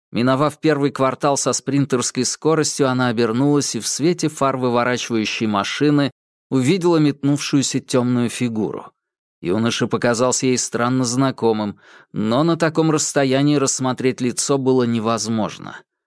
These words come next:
Зато блеснувший в его руке нож она увидела. Из-за угла показалась еще одна более крупная фигура.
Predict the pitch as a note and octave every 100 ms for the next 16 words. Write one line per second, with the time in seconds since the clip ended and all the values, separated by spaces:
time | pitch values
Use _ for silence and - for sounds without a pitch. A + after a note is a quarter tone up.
0 | _ _ - C#3 D3+ - D#3 F3 F3+ -
1 | C#3 C#3+ - D3+ C3 C3 B2+ B2 - A#2+
2 | A2 C3+ - C#3 A2+ A2+ C#3 A2 E2 A#1+
3 | A1+ - _ _ _ _ _ - C#3+ G3+
4 | A#2 C3 C3 B2+ C#3 C3 C#3 C3 D3+ D3+
5 | - - B2 A2+ A#2+ G#2+ F#2+ A#2+ A#2 A2
6 | G2+ - A2 C3 C3 A#2+ - B2 G2+ D#2
7 | -